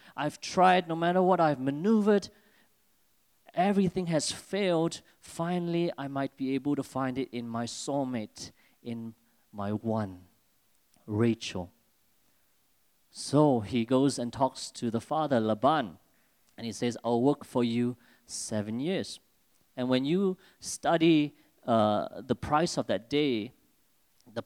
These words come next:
the standard pr-, uh, bride price is about thirty shekels, okay?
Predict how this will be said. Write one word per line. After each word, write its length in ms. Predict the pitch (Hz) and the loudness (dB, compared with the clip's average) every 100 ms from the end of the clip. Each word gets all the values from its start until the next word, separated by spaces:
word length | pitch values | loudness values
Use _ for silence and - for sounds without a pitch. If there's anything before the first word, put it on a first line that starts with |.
| _ | _
the 220 | 123 123 | -2 0
standard 400 | 120 - 175 185 - | 0 -2 -2 -4 -8
pr-, 120 | - - | -6 0
uh, 120 | 117 | 0
bride 380 | 113 160 185 - | 4 4 4 -2
price 540 | - 127 139 - - - _ _ _ _ _ | -2 -2 -2 -8 -14 -18 _ _ _ _ _
is 260 | 147 131 - | -4 -2 -4
about 320 | 123 113 117 | -2 2 0
thirty 380 | - 127 123 131 | 0 -2 -2 -6
shekels, 680 | - - - - - - - _ _ - | -10 -10 -10 -14 -16 -18 -20 _ _ -20
okay? 300 | - 120 | -10 -8